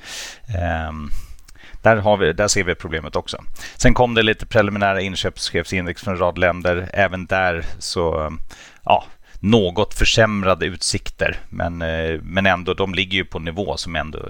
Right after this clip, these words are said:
är tydlig expansion, så att ingen kris där på något sätt. Och sen svensk producentprisindex, tydlig ökning, upp sexton procent från föregående år, och då är det ju från en, en låg nivå naturligtvis, men, eh,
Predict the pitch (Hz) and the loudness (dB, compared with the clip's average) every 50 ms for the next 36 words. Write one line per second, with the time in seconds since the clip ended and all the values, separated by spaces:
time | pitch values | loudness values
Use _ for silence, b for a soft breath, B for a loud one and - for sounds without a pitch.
0 | - 62 - - - - - - 78 71 78 80 78 - - - - 76 - - | -8 -8 -6 -6 -8 -6 -6 -6 -6 -6 -6 -8 -8 -8 -8 -8 -8 -8 -8 -8
1 | 78 76 - - - - - - - - - - 85 82 - - - - - - | -8 -10 -10 -10 -10 -10 -10 -10 -12 -16 -14 -12 -12 -12 -12 -10 -6 -4 -4 -4
2 | - - - - - - - - - - - - - - - - - - - - | -4 -4 -6 -6 -8 -10 -12 -12 -12 -12 -12 -12 -14 -16 -16 -14 -14 -14 -14 -10
3 | - - 120 123 127 117 - - 113 110 107 - - - - 110 98 92 - 107 | -4 -2 2 4 4 4 4 4 2 2 0 -2 -4 -2 0 0 2 2 2 2
4 | 95 87 - - 87 - - 92 90 90 85 90 85 - - - - - - - | 2 0 -2 -6 -4 -4 -4 -6 -4 -2 0 0 0 0 -2 -4 -2 -4 -4 -6
5 | - 117 101 87 80 98 104 - - 90 82 - - - 101 80 80 - - - | -4 -4 -4 -2 0 2 2 2 2 2 -2 -2 -4 -6 -8 -8 -8 -14 -18 -14
6 | - - 107 - - - - - 110 - - - - 95 90 - - 98 90 - | -10 -10 -10 -8 -6 0 2 2 2 2 0 -8 -10 -8 -4 -2 -2 -2 -2 -2
7 | - 90 80 - 87 85 85 82 82 82 80 80 80 80 95 85 80 80 82 76 | -6 -10 -8 -8 -8 -8 -8 -8 -8 -8 -8 -8 -8 -6 -4 -4 -4 -4 -4 -6
8 | 76 85 87 87 85 80 80 78 - - - 78 78 78 73 76 - B B B | -8 -6 -4 -2 0 0 -2 -2 -4 -8 -12 -8 -8 -8 -8 -10 -14 B B B
9 | B B B B B 104 104 95 107 98 92 85 87 92 92 95 80 69 76 76 | B B B B B 2 4 6 6 6 4 2 0 -4 -4 -4 -6 -6 -8 -10
10 | 76 - 78 67 - - - - - - - - 87 87 80 80 82 80 82 80 | -10 -10 -12 -10 -10 -10 -6 -6 -6 -6 -8 -8 -8 -8 -6 -6 -8 -8 -8 -10